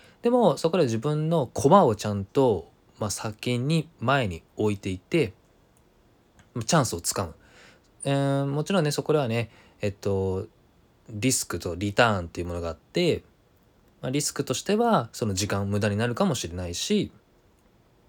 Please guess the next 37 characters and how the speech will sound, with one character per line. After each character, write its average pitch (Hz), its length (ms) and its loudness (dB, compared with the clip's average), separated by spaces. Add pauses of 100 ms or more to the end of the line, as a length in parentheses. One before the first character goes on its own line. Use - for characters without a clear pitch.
(200)
ま 120 100 -4
あ、 107 40 -2
そ 107 140 -2
う - 20 2
い 101 40 -2
っ - 20 -6
た 98 120 0
ね、 113 140 2
ゲ 117 140 4
ー 110 40 4
ム 104 60 0
で 95 60 -2
お 95 60 -2
金 101 180 -2
を 104 40 -2
稼 123 220 -2
ぐ 139 60 0
な 113 80 0
ん 104 40 -2
て 98 100 -6
時 98 120 -4
代 113 100 0
が 117 100 -4
来 - 120 -2
な 233 100 2
い 180 60 2
か 262 140 -2
も 240 120 -4
し - 140 -8
れ 95 80 -4
ま 101 100 -4
せ 107 140 0
ん。 92 100 0 (480)
だ 254 120 0
け 240 120 2
ど 180 120 4
も、 156 340 4